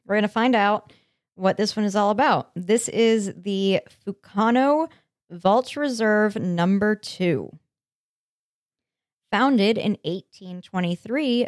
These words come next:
Fukano Distillery is situated in Hitoshi City of the Kumamoto Prefecture of Japan on the island of Kyushu. Nestled in the Kyushu Mountains, Hitoshi is renowned for its pure water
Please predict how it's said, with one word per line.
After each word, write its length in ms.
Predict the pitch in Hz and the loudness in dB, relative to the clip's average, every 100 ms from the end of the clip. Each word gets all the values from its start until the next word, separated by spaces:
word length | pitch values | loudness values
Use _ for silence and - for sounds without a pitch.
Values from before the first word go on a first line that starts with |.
| - | -6
Fukano 640 | - 190 - 220 240 262 | -10 -10 -2 0 2 0
Distillery 640 | 294 - - 196 180 185 | -4 -8 -6 -4 -2 -2
is 240 | 190 190 185 | -2 -6 -10
situated 720 | - 294 - 185 180 180 180 - | -8 -10 -6 -2 -2 0 -2 -2
in 200 | 180 175 | -6 -6
Hitoshi 760 | 175 190 _ 240 247 - 277 277 | -8 -14 _ -2 -2 -2 -8 -10
City 560 | - 202 175 175 180 - _ _ _ - | -8 -6 -4 -4 -4 -8 _ _ _ -2
of 280 | 190 185 170 - | 2 2 -2 -6
the 400 | 170 180 180 170 - | -4 0 2 0 -4
Kumamoto 800 | - 254 247 262 226 208 214 202 202 | -8 0 2 4 2 0 -2 -4 -4
Prefecture 680 | - 302 - 160 - 175 175 | -6 -6 -4 -4 -4 -4 -2
of 200 | 185 185 | -2 -6
Japan 560 | 208 - 262 208 175 | -12 -10 -4 -2 -2
on 180 | 170 190 | -2 0
the 100 | 196 | 0
island 480 | - 202 196 180 185 | 0 -2 0 -2 0
of 280 | 185 180 - _ _ _ - | -2 -2 -6 _ _ _ -2
Kyushu. 640 | 254 254 - 156 143 156 _ _ _ _ _ | 0 0 -2 -2 -4 -6 _ _ _ _ _
Nestled 540 | 214 262 - 226 208 208 | 0 0 2 2 0 0
in 120 | 196 | 0
the 80 | 202 | 0
Kyushu 540 | 196 - 220 226 - 202 | -2 -4 -2 -2 -2 -2
Mountains, 560 | 214 277 233 226 - - | 0 0 0 -2 -6 -12
Hitoshi 680 | 196 - 240 254 - 226 233 | -14 -4 -2 -2 -4 -6 -4
is 200 | 190 175 | -4 -6
renowned 480 | 185 185 202 226 240 | -6 -2 2 2 0
for 200 | - 165 | -2 -4
its 100 | 175 | -4
pure 340 | - - 233 247 | -8 -2 2 2
water 440 | 214 190 180 180 | 2 -2 -2 -4